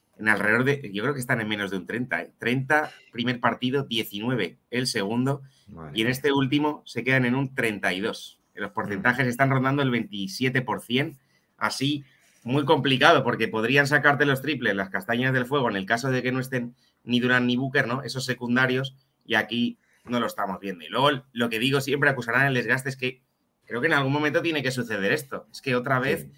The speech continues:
Speaker 1: cuarenta y tres minutos de, de Durant y de, y de Devin Booker. En algún momento, esas piernas tienen que empezar a fallar. Y sí que hemos visto cómo Monty Williams, en el último encuentro,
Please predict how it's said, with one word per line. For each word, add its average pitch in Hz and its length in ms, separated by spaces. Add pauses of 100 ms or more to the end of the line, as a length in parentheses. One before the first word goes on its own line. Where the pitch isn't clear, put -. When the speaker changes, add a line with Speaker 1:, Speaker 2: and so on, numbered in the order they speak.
(360)
Speaker 1:
cuarenta 120 320
y 104 80
tres 123 220
minutos 139 420
de, 107 420
de 101 140
Durant 107 320
y 151 80
de, 107 520 (100)
y 120 100
de 117 140
Devin 101 340
Booker. 135 380
En 101 160
algún 101 340
momento, 135 600 (360)
esas 123 300
piernas 143 320
tienen 139 240
que 120 80
empezar 107 340
a 98 60
fallar. 131 320 (340)
Y 123 140
sí 135 120
que 151 100
hemos 151 200
visto 151 400
cómo 143 240
Monty 143 300
Williams, 139 320
en 107 80
el 117 60
último 131 200
encuentro, 127 500